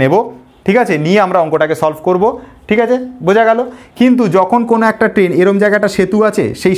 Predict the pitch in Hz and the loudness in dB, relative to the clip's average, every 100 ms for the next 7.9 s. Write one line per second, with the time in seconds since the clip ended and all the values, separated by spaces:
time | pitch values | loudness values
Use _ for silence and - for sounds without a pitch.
0 | - 180 226 226 220 208 202 202 190 190 | 0 -2 0 0 0 0 0 0 0 0
1 | 185 185 185 175 165 139 143 143 135 127 | 0 0 -2 0 0 0 -2 0 2 2
2 | 117 170 - - - 180 185 175 196 202 | 2 0 -4 -18 -2 0 0 0 0 0
3 | 196 190 185 180 170 160 165 156 156 139 | 2 0 -2 -2 0 0 -2 0 0 0
4 | 135 135 123 120 113 190 - - - 190 | 0 0 0 0 0 0 -4 -16 -6 -2
5 | 190 320 147 151 156 185 185 220 214 214 | 0 0 -2 -2 -2 0 0 0 0 0
6 | 208 220 208 208 196 185 - 147 214 254 | 0 -2 0 0 0 -2 -2 -2 -2 -4
7 | - - - - 202 214 214 233 233 | -18 -20 -20 -2 2 2 2 0 0